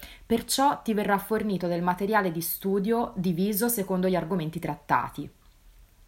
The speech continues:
Dopo ogni lezione teorica ci sarà un esercizio pratico, in cui avrai un calco in gesso di ogni lineamento, che dovrai imparare a riprodurre con l'argilla,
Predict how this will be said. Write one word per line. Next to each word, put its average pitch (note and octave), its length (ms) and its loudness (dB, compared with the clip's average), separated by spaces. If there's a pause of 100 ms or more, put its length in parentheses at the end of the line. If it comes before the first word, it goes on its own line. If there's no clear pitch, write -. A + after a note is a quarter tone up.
Dopo F#3 340 2
ogni F3+ 200 2
lezione F3 380 2
teorica G3+ 600 2
ci - 140 -4
sarà D#3 440 4
un E3 100 -2
esercizio D#3+ 560 -4
pratico, D3 640 0 (280)
in F3+ 160 2
cui A3 400 0
avrai F#3 360 4
un D#3+ 160 -4
calco F#3+ 300 4
in E3 100 2
gesso F3 400 2
di E3+ 100 0
ogni F3 180 2
lineamento, C#3+ 760 -4 (360)
che G3 120 0
dovrai G3+ 260 2
imparare F3+ 340 4
a - 20 0
riprodurre F3 540 -2
con D#3+ 160 -4
l'argilla, C#3+ 720 -2